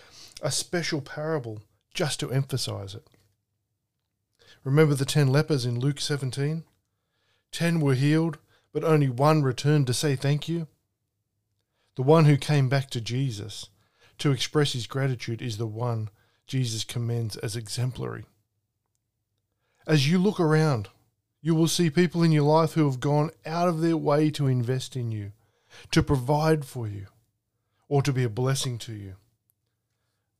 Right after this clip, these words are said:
Take a moment today to thank them. It was once said, "Hem your blessings with thankfulness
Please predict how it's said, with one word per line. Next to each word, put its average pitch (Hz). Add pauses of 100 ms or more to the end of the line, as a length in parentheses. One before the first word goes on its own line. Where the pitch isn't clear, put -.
(300)
Take 233
a 165
moment 139
today 123 (880)
to -
thank 123
them. 101 (1800)
It 151
was 143
once 156
said, 151
"Hem 175
your 170
blessings 151
with 139
thankfulness 135